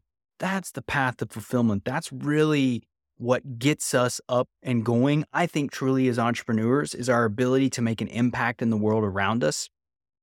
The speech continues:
So it's a journey of continuous learning and growth that we are on. And when we frame things that way, when we recognize that this is a lifelong path we're on,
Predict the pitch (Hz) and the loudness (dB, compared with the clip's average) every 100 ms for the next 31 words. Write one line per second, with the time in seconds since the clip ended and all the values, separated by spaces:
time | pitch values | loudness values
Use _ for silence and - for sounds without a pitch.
0 | _ - - 151 156 151 - 160 160 120 | _ -4 0 0 -2 -4 -4 -2 -2 0
1 | 135 170 123 107 - 120 - 123 110 156 | 2 4 2 0 -4 -6 -4 -6 -2 0
2 | 160 156 151 - 131 131 135 131 123 120 | 0 0 -2 -2 0 2 4 2 2 2
3 | 120 120 123 - _ _ - 92 113 110 | 4 4 0 -8 _ _ -4 0 0 0
4 | - 113 120 127 127 - _ _ 135 131 | 0 0 2 2 0 -6 _ _ 2 4
5 | 135 127 117 - - 123 147 180 190 160 | 6 6 4 0 -14 -6 0 2 2 0
6 | 151 120 107 113 101 110 107 113 113 110 | 0 0 0 -4 -2 0 2 2 2 2
7 | 107 156 170 143 135 131 123 120 104 190 | 0 -2 -2 -2 0 0 0 -4 -2 -2
8 | - 151 120 107 113 139 143 - 123 120 | -2 0 0 0 0 0 -2 -2 0 2
9 | 117 104 117 110 110 - 110 107 113 170 | 0 0 0 0 -2 -4 0 2 2 0